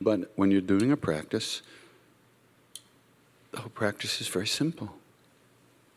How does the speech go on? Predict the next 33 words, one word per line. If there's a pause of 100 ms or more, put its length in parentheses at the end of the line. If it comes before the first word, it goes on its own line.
You
sing, (1080)
and
when
you
notice
you're
not
paying
attention, (580)
you
pay
attention. (1160)
And
then
you
notice
you're
not
paying
attention, (680)
you
pay
attention. (1040)
And
then
you
notice
you're
not
paying
attention, (260)
and